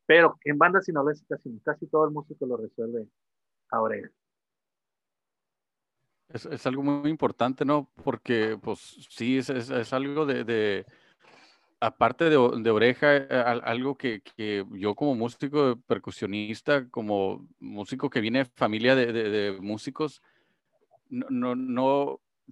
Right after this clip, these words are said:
Speaker 2: yo, ay, ay, ay, ay, siempre, pues, siempre lo he dicho, especialmente porque, pues,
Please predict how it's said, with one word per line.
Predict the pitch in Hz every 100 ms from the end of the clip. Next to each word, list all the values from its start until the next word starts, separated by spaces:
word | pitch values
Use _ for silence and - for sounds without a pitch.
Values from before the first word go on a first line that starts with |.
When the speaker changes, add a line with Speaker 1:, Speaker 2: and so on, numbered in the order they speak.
| -
Speaker 2:
yo, | 117 123 139 160 147 -
ay, | 135 127
ay, | 135 147
ay, | 156 156 160
ay, | 135 139 135
siempre, | 135 127 147 127 110 _
pues, | 113
siempre | - 123 123 139
lo | 131
he |
dicho, | 131 135
especialmente | 127 120 - 135 147 -
porque, | 143 139 123
pues, | 107